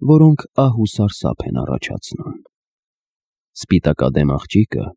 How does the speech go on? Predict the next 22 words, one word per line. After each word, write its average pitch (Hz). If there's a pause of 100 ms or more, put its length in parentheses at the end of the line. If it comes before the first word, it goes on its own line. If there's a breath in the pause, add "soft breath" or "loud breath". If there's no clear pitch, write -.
(340)
մուգ 175
կապույտ 87
աչքերով 90
անթարթ 85
նայում 71
էր 64
պատմողին 90 (440)
և 101
ունկնդրում 110
նրա 98
յուրաքանչյուր 82
բառը, - (920)
բայց 85
նավապետին 78
թվում 82
էր, 76
թե 73
նա 73
իր 78
կողքից 80
նայում 80
է 76